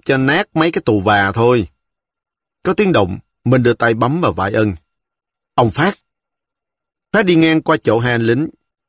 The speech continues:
ai nằm đây? Minh, Ân. Hai đồng chí nhớ đừng có đập phá bàn thờ, nhà của bà con nghe. Dạ. Dạ, anh Phát ơi. Phát dừng lại, Minh hỏi, "Làm sao để đừng nghe cái tiếng tù và, anh Phát?"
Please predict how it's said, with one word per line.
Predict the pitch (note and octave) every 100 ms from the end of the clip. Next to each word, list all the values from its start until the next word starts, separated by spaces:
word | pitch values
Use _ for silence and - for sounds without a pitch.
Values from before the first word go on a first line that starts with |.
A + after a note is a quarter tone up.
| _ _ _ _ -
ai | C#3
nằm | C3 A#2+
đây? | B2+ D3 C3+ _ _ _ _ _ _ _ -
Minh, | D3 D#3+ C#3 -
Ân. | D3+ D#3+ A2 _ _ _ _ _ _ _ _ _ _ -
Hai | C#3 D3+
đồng | A#2+
chí | A2+ D#3
nhớ | D#3 D#3 G3+
đừng | B2+
có | A#2
đập | B2 -
phá | C3+ E3
bàn | C3 G2
thờ, | F2+ G#2 G#2 F2+ -
nhà | A2+ A#2 G#2+
của | B2
bà | B2
con | G#2 B2 B2+ B2+
nghe. | C3 G#2+ - _ _ _ _ _
Dạ. | A2 A2+ B2+ D3 - _ _ _ _ _ _ _ _
Dạ, | A#2 C3 C#3+ - _ _ _ _
anh | D3
Phát | D3+ G3+
ơi. | F3 E3+ C3+ - _ _ _ _ _ _ _ _ -
Phát | G3+
dừng | D#3 G#2+
lại, | G2+ F#2+
Minh | G2+ A#2
hỏi, | G#2 F2+ G2+ D3 _ _ _ _ _ -
"Làm | C#3+
sao | C#3+ F3+
để | E3 D#3+
đừng | D3+ C3
nghe | C#3+ D#3 E3
cái | G3+
tiếng | G3+ G#3+
tù | G3 B2
và, | A2+ A#2 A#2+
anh | C#3+
Phát?" | C#3 G3 A#3